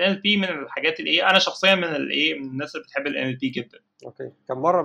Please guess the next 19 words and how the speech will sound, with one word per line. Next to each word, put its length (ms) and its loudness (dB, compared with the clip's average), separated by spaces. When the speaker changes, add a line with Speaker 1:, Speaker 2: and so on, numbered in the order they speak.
Speaker 2:
من 160 -10
فترة 240 -6
Speaker 1:
إيه. 60 -8
Speaker 2:
من 60 -10
الجيف-، 400 -12
جيفن 360 -12
جيكس 240 -14
كان 200 -16
حد 140 -12
بيتكلم 360 -10
عن 120 -6
إن 60 -10
إحنا 220 -10
نعمل 380 -6
حاجة 120 -6
زي 180 -8
جرامرلي 560 -4
بس 200 -12
بالعربي. 360 -2